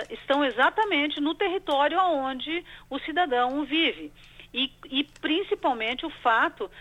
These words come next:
de que a fiscalização e, e a própria, a, o acompanhamento, que é o que o Conselho Municipal de Saúde faz, ele, eh, convive, os integrantes do Conselho Municipal de Saúde convivem nas comunidades onde as ações de saúde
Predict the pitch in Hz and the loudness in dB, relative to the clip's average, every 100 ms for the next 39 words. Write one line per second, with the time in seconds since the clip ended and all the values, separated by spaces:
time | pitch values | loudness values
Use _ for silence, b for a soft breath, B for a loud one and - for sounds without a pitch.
0 | B - 247 285 - 254 220 208 214 339 | B -6 -4 -4 -2 0 2 0 0 -2
1 | - 370 339 320 330 - 285 254 185 156 | 2 2 2 4 2 2 2 2 2 -4
2 | B B B 214 240 240 233 220 233 226 | B B B -4 -2 0 -2 -6 -4 0
3 | 233 - 240 262 254 240 226 196 190 202 | 2 4 6 6 4 4 4 4 2 0
4 | 202 254 320 311 269 240 202 180 196 269 | 0 2 2 2 0 0 0 -2 0 0
5 | 285 214 - 220 214 226 214 - 247 233 | 0 -4 -2 -2 -2 -6 -8 -2 -2 -2
6 | 214 185 - 190 185 - 180 175 180 - | -8 -12 -6 -4 -4 -4 -4 -4 -6 -8
7 | - 196 277 294 B B B - 233 262 | -2 2 2 0 B B B 0 4 6
8 | 277 339 381 - 247 247 - 277 277 240 | 6 4 2 2 4 4 2 2 2 0
9 | 269 392 403 214 - 247 220 208 262 - | 2 4 4 0 -4 -2 0 2 0 -2
10 | 214 269 277 254 233 220 202 - 208 190 | -8 -2 0 0 0 -2 -12 -2 0 2
11 | - 185 190 320 - B B - 277 269 | 0 0 0 -2 -4 B B -2 2 2
12 | 262 415 453 294 247 247 240 254 226 214 | 4 4 4 2 2 2 2 -4 -4 0
13 | 208 208 220 269 311 277 302 320 311 294 | 2 4 4 4 4 4 2 0 0 -2
14 | 294 330 285 269 | 0 -2 -2 -4